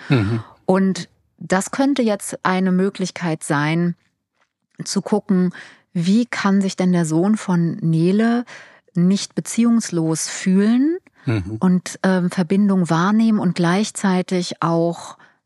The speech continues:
Speaker 2: sich selbst spüren.
Speaker 1: Mhm.
Speaker 2: Ja, und das heißt, man, also Nele könnte noch mal schauen,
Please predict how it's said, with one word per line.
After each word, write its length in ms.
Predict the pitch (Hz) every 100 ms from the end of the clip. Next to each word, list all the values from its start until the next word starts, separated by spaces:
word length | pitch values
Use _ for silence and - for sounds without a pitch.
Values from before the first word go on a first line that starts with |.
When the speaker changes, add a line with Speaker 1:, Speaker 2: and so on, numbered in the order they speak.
| _
Speaker 2:
sich 300 | 151 175 185
selbst 920 | - - 170 170 - - - - - _ _ _
spüren. 560 | - - 160 131 107 160
Speaker 1:
Mhm. 300 | 131 90 104 _ _ _ -
Speaker 2:
Ja, 320 | 156 160 180
und 240 | - 180 - - - - - - -
das 220 | 170 -
heißt, 340 | 180 214 -
man, 260 | 208 190 - - - -
also 200 | 165 180
Nele 280 | 180 208 214
könnte 280 | 196 190 196
noch 120 | 180
mal 140 | 170
schauen, 520 | 165 180 165 180 196